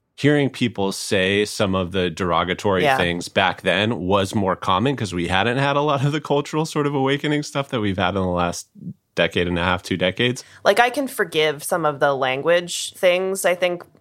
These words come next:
Speaker 2: more, but some of the sort of, like, interpersonal things that were treated as, like, romantic or acceptable, I was like, "Oh, no."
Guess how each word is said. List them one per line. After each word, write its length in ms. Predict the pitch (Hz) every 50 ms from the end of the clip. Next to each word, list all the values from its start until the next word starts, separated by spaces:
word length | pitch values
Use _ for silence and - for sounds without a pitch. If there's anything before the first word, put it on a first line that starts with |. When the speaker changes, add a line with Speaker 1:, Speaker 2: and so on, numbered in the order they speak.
| _
Speaker 2:
more, 640 | _ 175 170 165 165 165 170 180 190 202 208 190 - _ _ _
but 180 | _ 180 170 -
some 220 | - - 202 196
of 140 | 196 190 160
the 100 | 165 180
sort 220 | 175 - 185 170 160
of, 120 | 165 160
like, 240 | 156 143 131 - _
interpersonal 840 | 151 151 147 - 151 151 - 156 147 147 147 - 170 170 165 165
things 460 | 165 185 175 170 175 175 170 175 -
that 180 | - - 151 -
were 460 | 117 147 147 139 135 135 110 85 - - - -
treated 420 | - - 170 160 - 143 143 139
as, 320 | 139 139 135 135 131 -
like, 240 | 143 139 135 135 - 147
romantic 760 | 147 147 143 143 139 139 135 139 139 - 147 143 143 143 -
or 200 | - - 139 139
acceptable, 720 | 135 131 131 - - 139 113 - - 156 151 156 156 160
I 160 | 151 131 127
was 220 | 87 - - - -
like, 240 | 80 - 117 - _
"Oh, 340 | - - 175 202 180 139 127 120
no." 540 | 123 123 143 165 139 127 110 - 156 156